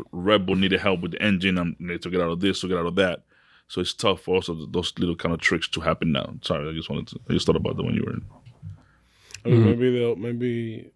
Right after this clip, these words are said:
Speaker 1: You know, if you start thinking about, like, okay, how do, how do
Speaker 2: I
Speaker 1: they
Speaker 2: don't
Speaker 1: solve
Speaker 2: know.
Speaker 1: this? How do they get, get around this? But
Speaker 2: I mean,
Speaker 1: it's
Speaker 2: there's,
Speaker 1: tough.
Speaker 2: there's other drivers, but I don't know who they would put in the seat. Maybe Toto Wolff gets his hands in there and puts De Vries in there.
Speaker 1: I was gonna say De Vries earlier.
Speaker 2: Yeah, so,
Speaker 3: Yeah.
Speaker 2: uh, maybe.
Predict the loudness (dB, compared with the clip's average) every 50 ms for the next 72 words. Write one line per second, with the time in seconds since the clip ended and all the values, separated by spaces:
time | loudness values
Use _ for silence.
0 | _ _ _ _ _ _ _ _ _ _ _ -2 2 2 2 4 2 0 2 2
1 | 2 4 4 4 6 6 4 4 4 2 0 2 2 2 4 4 4 2 2 2
2 | 2 2 4 4 4 4 2 0 0 0 0 0 -2 -4 -4 -2 -2 0 2 2
3 | 2 2 0 0 -6 -8 -10 -6 -4 -2 0 0 0 0 0 0 -2 -4 -8 -6
4 | -6 -6 -4 -4 -4 -4 -6 -6 -8 -10 -8 -8 -6 -6 -8 -10 -10 -14 -10 -10
5 | -10 -8 -8 -8 -4 -2 0 2 4 4 4 4 2 2 2 2 2 0 0 -2
6 | 0 -2 -4 -4 -2 -2 0 0 2 2 0 0 0 4 4 6 6 6 4 4
7 | 2 4 4 4 6 6 6 6 4 4 4 0 0 0 0 -2 -2 0 0 0
8 | 0 -2 -2 -4 -4 -4 -4 -6 -8 -12 -14 -16 -16 -16 -20 _ _ -12 -12 -12
9 | -12 -12 -16 -18 -18 -16 -14 -12 -12 -12 -4 2 4 4 6 4 4 4 4 4
10 | 4 4 2 0 -2 0 0 0 0 0 0 0 -2 -6 -6 -8 -14 _ -16 -16
11 | -14 -14 -14 -16 -18 -20 _ -10 -4 -2 2 2 2 2 2 0 -4 -8 -10 -12
12 | -12 -14 -16 -20 -20 -20 -20 _ _ _ _ _ -20 -20 _ _ _ _ _ _
13 | _ _ -18 -16 -16 -14 -14 -14 -14 -12 -10 -10 -10 -8